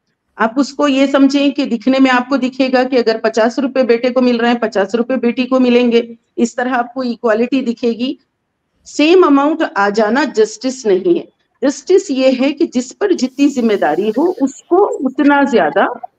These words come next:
responsible बनाया जाए, उसको उतना share मिला जाए। इस्लाम का जो concept है और मुस्लिम समाज में घर की जिम्मेदारी पूरी की पूरी, चाहे बीवी कमाए या ना कमाए, शोहर पर है, शोहर को खवाम बनाया गया है।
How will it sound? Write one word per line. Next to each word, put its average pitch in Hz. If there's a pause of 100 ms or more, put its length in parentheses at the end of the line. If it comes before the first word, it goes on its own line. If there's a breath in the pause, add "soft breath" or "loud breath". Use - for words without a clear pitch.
(180)
responsible 233
बनाया 247
जाए, 269
उसको 320
उतना - (220)
share 247
मिला 165
जाए। 147 (400)
इस्लाम 277
का 339
जो 269
concept 208
है 277
और 330
मुस्लिम 247
समाज 180
में 196 (640)
घर 339
की 359
जिम्मेदारी 190
पूरी 285
की 294
पूरी, 190 (220)
चाहे 220
बीवी 233
कमाए 220
या 302
ना 196
कमाए, 147 (400)
शोहर 294
पर 214
है, 202
शोहर 226
को 370
खवाम 190
बनाया 156
गया 139
है। -